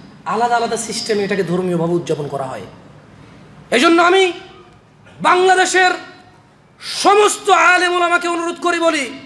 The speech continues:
ইয়া শেখানা, ইয়া উলামানা, আমাদের আলেমরা,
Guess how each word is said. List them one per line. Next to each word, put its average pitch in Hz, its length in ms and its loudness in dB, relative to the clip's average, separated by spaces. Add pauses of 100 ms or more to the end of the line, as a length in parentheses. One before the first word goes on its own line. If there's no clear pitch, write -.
(640)
ইয়া 359 320 4
শেখানা, 349 720 2 (640)
ইয়া 370 320 4
উলামানা, 359 760 4 (680)
আমাদের 359 360 2
আলেমরা, 370 800 4